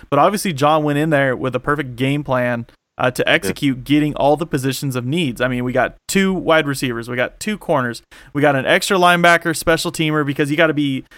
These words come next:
Speaker 1: uh, we've heard Mike Mayock say it, you gotta be good in all aspects, offense, defense, and special teams. Um, you
Speaker 2: Exactly.
Speaker 1: go in, you get some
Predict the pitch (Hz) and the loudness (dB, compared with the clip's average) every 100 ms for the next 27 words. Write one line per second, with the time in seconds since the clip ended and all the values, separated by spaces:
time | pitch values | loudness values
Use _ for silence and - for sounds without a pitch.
0 | _ 165 165 - 151 185 220 208 214 214 | _ -2 -2 -2 -2 2 2 4 2 2
1 | 233 202 - 151 113 143 180 175 175 170 | 0 0 2 0 2 2 0 2 0 -2
2 | 139 147 135 165 165 117 135 135 151 - | -4 -4 2 4 4 0 0 2 2 2
3 | 127 143 - 127 95 - - 143 160 170 | 0 0 -2 -6 -8 -10 -2 2 2 0
4 | 143 143 147 151 143 139 _ _ _ 147 | -6 -4 -4 -4 -6 -8 _ _ _ -2
5 | 165 160 143 131 123 131 117 110 - _ | 0 0 -2 -2 -4 -10 -10 -10 -16 _
6 | _ - 131 127 123 - 147 143 151 160 | _ -6 -2 0 -2 -6 -8 0 2 2
7 | 160 139 151 - 156 135 | 0 2 0 0 -2 -4